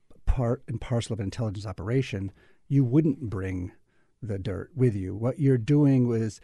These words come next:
you're testing the waters. What you do is, like I, we talked about before, you continue to sort of push to see if people are willing to step over the line to a point where you can manipulate them to sort of take the final step. And so in this case,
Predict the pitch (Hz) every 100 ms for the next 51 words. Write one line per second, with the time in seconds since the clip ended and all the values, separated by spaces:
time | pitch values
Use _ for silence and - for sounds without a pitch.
0 | - _ - 156 - - 139 - 139 123
1 | 110 110 110 98 101 120 131 117 117 113
2 | 113 113 110 113 - 135 117 107 107 113
3 | 110 110 143 127 98 - - - - 123
4 | - 127 - 151 143 127 117 - - 143
5 | - 123 - 139 - 131 131 113 127 120
6 | 104 - 127 - 117 113 113 107 123 123
7 | 117 110 117 - 127 120 - 143 110 113
8 | 110 - _ _ _ 139 120 113 110 117
9 | - 117 104 110 104 101 110 101 117 -
10 | _ - 120 - 120 - 131 139 107 -
11 | 110 117 113 139 120 147 - 147 127 -